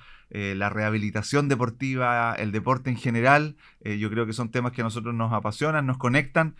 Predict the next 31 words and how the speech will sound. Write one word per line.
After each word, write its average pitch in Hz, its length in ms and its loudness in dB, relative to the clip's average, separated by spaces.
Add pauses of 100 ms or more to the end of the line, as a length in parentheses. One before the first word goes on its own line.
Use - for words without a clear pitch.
(180)
y 117 100 -4
coincidimos 139 580 4
en 143 80 0
muchos 156 260 0
de 147 80 0
los 139 160 0
elementos 135 420 -4
que 131 120 -8
hoy 127 80 0
día 151 220 0
en 151 60 -2
este 147 160 -8
programa 135 340 0
estamos 123 520 -4 (240)
analizando. 104 640 -2
Te 107 100 -4
queremos 123 260 2
dar 135 120 4
la 131 80 6
bienvenida, 135 800 4
un 107 160 -4
saludo 123 420 0
cordial 120 340 2
a 131 80 6
toda 127 200 4
la 131 80 2
gente 135 260 -2
que 120 100 -2
nos 120 140 2
está 123 180 2
mirando 127 520 0